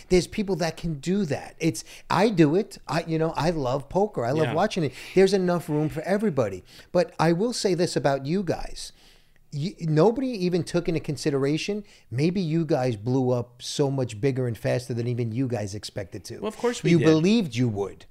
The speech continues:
Speaker 1: but you didn't know you would. There's a difference.
Speaker 2: We had expectations and they were exceeded by, like, a, like, fifty per-, like, it, it, it, it, of course.
Speaker 1: So, so that needs to, let's take, let them take a breather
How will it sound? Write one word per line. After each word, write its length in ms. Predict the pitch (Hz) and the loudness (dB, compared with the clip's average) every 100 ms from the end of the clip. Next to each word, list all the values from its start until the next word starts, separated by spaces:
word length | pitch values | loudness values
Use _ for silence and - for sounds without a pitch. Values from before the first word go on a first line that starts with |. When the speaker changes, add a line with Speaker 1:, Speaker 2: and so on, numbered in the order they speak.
| - | 0
Speaker 1:
but 160 | 156 | 0
you 140 | 143 156 | 0 2
didn't 360 | 196 156 151 | 2 2 0
know 180 | 151 160 | 6 6
you 200 | 139 117 | 6 0
would. 240 | 104 90 | -4 -2
There's 180 | 113 151 165 | 2 2 2
a 20 | |
difference. 320 | 131 175 175 | 2 2 4
Speaker 2:
We 60 | 196 | 4
had 120 | 196 | 4
expectations 760 | 185 - 170 - 175 170 147 | 2 0 -4 -2 -2 -2 -4
and 100 | 147 | -4
they 80 | 143 | -4
were 80 | 139 | -4
exceeded 460 | 127 - 151 143 123 | -6 -6 -6 -4 -4
by, 160 | 113 113 - - | -6 -6 -14 -10
like, 120 | 120 | -8
a, 160 | 117 - | -8 -8
like, 200 | 113 104 | -10 -10
fifty 340 | - 127 135 | -10 -10 -10
per-, 160 | 120 110 | -14 -10
like, 160 | 135 127 | -10 -6
it, 180 | 160 156 | -6 -6
it, 180 | 160 - | -8 -10
it, 220 | 139 123 - 131 - | -12 -14 -12 -14 -12
it, 40 | 147 | -12
of 120 | - | -10
course. 420 | - 110 - - | -10 -10 -12 -12
Speaker 1:
So, 280 | - 202 180 | 2 4 4
so 400 | - 196 180 180 - | 2 2 4 2 -2
that 400 | 123 170 226 185 | 0 0 0 0
needs 300 | 165 175 - | 0 0 -2
to, 100 | 160 | -4
let's 240 | 135 156 | -2 -6
take, 260 | - 180 175 | -2 0 2
let 220 | 160 202 | 0 0
them 180 | 147 151 | 0 0
take 280 | - 175 - | 0 0 0
a 40 | |
breather 680 | 113 110 147 196 143 120 120 | -2 2 4 4 2 0 -2